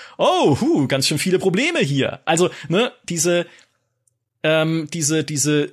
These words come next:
wiederholbaren Aufgaben, aber ohne tieferen Nutzen für mich. Abgesehen davon, dass sie mir halt irgendwie, äh, X P und Gold bringen.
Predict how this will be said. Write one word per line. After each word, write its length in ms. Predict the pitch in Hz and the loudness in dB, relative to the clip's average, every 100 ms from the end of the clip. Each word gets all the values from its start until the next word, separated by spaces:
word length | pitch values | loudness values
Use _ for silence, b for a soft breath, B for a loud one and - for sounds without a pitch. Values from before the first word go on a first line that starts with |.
| _ - | _ -8
wiederholbaren 1200 | 135 147 117 156 220 277 254 208 202 190 196 190 | -2 0 2 2 2 0 0 2 2 2 0 0
Aufgaben, 880 | 143 190 - 185 170 156 156 151 - _ _ _ _ _ - | 0 0 0 0 2 0 -2 -8 -12 _ _ _ _ _ -6
aber 420 | 139 139 143 - _ _ _ _ | -2 0 0 -2 _ _ _ _
ohne 540 | 175 180 208 202 202 196 B B _ _ _ | -2 0 2 2 2 -2 B B _ _ _
tieferen 1120 | - 160 180 180 180 156 147 151 151 151 151 - _ _ _ _ _ | -6 -4 -4 -2 0 0 2 2 2 0 -2 -8 _ _ _ _ _
Nutzen 880 | 160 139 147 196 - - 139 113 101 _ _ | 0 2 2 0 0 0 0 -2 -6 _ _
für 260 | - - 131 | -6 0 2
mich. 400 | 120 95 - - _ | 0 -2 -6 -10 _
Abgesehen 420 | 143 147 147 143 143 | -6 -2 0 0 2
davon, 340 | 139 - 135 | 0 2 0
dass 140 | 127 - | 0 0
sie 60 | |
mir 160 | 131 127 | 0 0
halt 160 | 123 | 0
irgendwie, 560 | 127 120 120 120 113 110 B B B B | -2 -4 -4 -4 -2 -6 B B B B
äh, 320 | 123 117 113 131 | 0 2 2 0
X 160 | - | -2
P 300 | - 123 123 | -2 0 0
und 180 | 120 107 | -2 -2
Gold 280 | 117 120 - | 0 0 -2
bringen. 440 | 110 107 107 120 | -4 -2 -2 -4